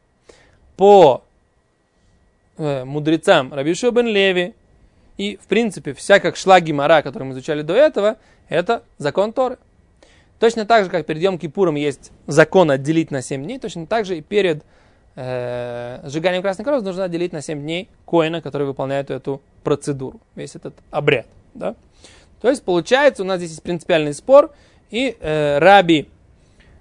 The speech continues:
Йоханан считает в нём, что есть принципиальная разница, это только постановление мудрецов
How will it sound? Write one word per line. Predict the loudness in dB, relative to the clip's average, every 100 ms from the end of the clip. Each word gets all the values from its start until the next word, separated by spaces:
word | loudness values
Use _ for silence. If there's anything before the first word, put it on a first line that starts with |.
| _
Йоханан | 0 2 2 0 -8 -10
считает | -6 2 2 2
в |
нём, | -4 -8
что | -8 -8 -8 _ _ _ _ _
есть | -8 -6
принципиальная | -10 -4 -4 0
разница, | 0 0 -2 -8
это | -10
только | -2 -2 -2
постановление | -12 -12 -12 -12
мудрецов | -10 -2 -2